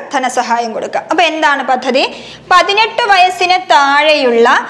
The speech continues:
ജന്മനാ ഹൃദയ വൈകല്യമുള്ള കുട്ടികൾക്ക് സൗജന്യ ചികിത്സ ലഭ്യമാക്കുന്ന പദ്ധതിയാണേത്? ഹൃദ്യം. എന്താണ്? പതിനെട്ട് വയസ്സിന് താഴെയുള്ള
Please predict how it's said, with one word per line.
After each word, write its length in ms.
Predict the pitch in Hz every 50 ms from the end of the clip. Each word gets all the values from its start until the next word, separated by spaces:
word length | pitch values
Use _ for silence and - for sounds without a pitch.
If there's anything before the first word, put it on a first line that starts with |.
| - - - -
ജന്മനാ 720 | 247 247 320 320 330 349 370 392 392 392 392 415 453 480 480
ഹൃദയ 380 | 381 330 302 311 320 339 349 359
വൈകല്യമുള്ള 840 | 349 349 349 349 349 339 330 330 339 339 339 320 320 330 330 330
കുട്ടികൾക്ക് 760 | 330 320 294 240 262 - 262 247 254 247 254 254 302 359 988 - - - - -
സൗജന്യ 1000 | - - 381 320 330 349 381 403 392 370 415 403 403 403 403 415 427 403 339 320
ചികിത്സ 480 | - - 339 302 330 359 381 403 403 - 415 403
ലഭ്യമാക്കുന്ന 840 | 392 330 320 311 302 330 330 320 320 320 320 311 320 330 311 320 311
പദ്ധതിയാണേത്? 1040 | 285 302 285 285 285 294 254 277 277 269 269 269 269 269 254 269 262 262 262 262 262 - -
ഹൃദ്യം. 580 | 269 254 247 233 233 226 233 262 254 220 214 -
എന്താണ്? 800 | 233 240 247 269 277 302 330 311 247 220 - - - - - - - - - - _ _ _ - - - -
പതിനെട്ട് 540 | 311 294 294 311 349 370 381 370 370 - 415
വയസ്സിന് 600 | 381 381 359 349 349 - 370 370 453 508 - -
താഴെയുള്ള 840 | 359 311 302 294 294 294 294 285 277 254 240 226 226 226 240 285